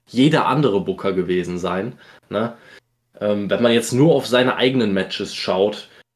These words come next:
da muss man halt einfach sagen, ist das mit Anthony Ogogo, das ist einfach nicht verzeihbar eigentlich.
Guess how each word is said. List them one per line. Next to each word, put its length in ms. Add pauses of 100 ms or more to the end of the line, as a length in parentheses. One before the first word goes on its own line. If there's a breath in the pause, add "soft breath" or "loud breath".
(1120)
da 320
muss 220
man 120
halt 140
einfach 260
sagen, 360
ist 440
das 180
mit 160
Anthony 360
Ogogo, 480
das 240
ist 160
einfach 520 (920)
nicht 520
verzeihbar 1160 (320)
eigentlich. 640